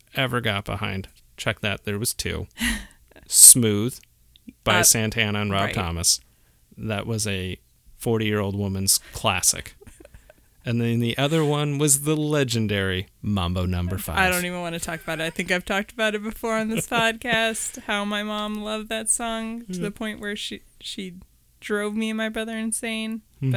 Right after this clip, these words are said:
Speaker 1: Mm-hmm.
Speaker 2: she did that to so many songs.
Speaker 1: Yeah.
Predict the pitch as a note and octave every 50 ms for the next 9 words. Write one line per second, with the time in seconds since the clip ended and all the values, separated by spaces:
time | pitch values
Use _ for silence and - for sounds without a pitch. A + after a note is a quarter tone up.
0 | - C#3+ D3+ D#3+ - _ _ - - - - _ - - - - B3 A3 A3+ G#3
1 | F3 E3 D#3+ - - - F#3 F3+ - - - - F3+ F3 E3+ E3 E3 D#3 E3 E3+
2 | - - - - - - - G#3 - - - - - - _ _ _ _ _ _
3 | _ _ _ - - - - - -